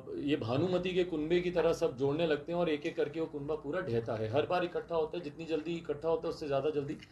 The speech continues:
वो ढह जाता है। तो उसमें देखिएगा, दो हज़ार चौबीस में जैसे ही मुख्यमंत्री जी के नाम को प्रोजेक्ट नहीं किया जाएगा, अ, प्रधानमंत्री के लिए, उस वक्त पुनः मुख्यमंत्री पाला बदलने का प्रयास करेंगे।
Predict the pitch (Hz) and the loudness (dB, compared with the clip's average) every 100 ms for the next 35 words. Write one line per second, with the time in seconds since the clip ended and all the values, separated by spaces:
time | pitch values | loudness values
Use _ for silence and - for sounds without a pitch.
0 | - - - - 165 170 151 170 135 117 | -20 -20 -20 -2 2 8 10 12 10 6
1 | 120 113 - - - - 202 208 190 247 | 0 -2 -6 -18 -20 2 8 8 8 8
2 | 220 208 208 220 190 185 202 190 165 170 | 8 8 6 8 8 8 6 8 8 8
3 | 175 170 147 143 165 190 220 214 185 - | 4 4 6 6 6 2 4 2 0 0
4 | 185 165 170 185 170 180 185 185 180 - | 2 2 2 -2 0 -2 -2 -4 -8 -16
5 | - - _ - 180 165 175 202 202 196 | -20 -20 _ -2 2 6 8 8 6 6
6 | 156 151 190 165 147 170 165 135 113 123 | 6 4 2 2 2 2 2 0 0 -4
7 | - - - - _ - _ _ - - | -10 -14 -18 -20 _ -20 _ _ -6 2
8 | 123 139 143 147 151 143 135 131 127 - | 4 4 4 6 4 2 2 -2 -4 -12
9 | - - - - - 160 190 208 175 170 | -16 -20 -20 -8 -2 2 6 6 6 6
10 | 190 202 175 180 170 151 147 - - 139 | 8 6 4 0 -2 -2 -2 0 2 4
11 | 135 123 127 123 120 156 - - - - | 2 2 0 0 -2 -4 -6 -20 -20 -2
12 | 143 139 135 113 107 110 | 4 4 4 -4 -4 -6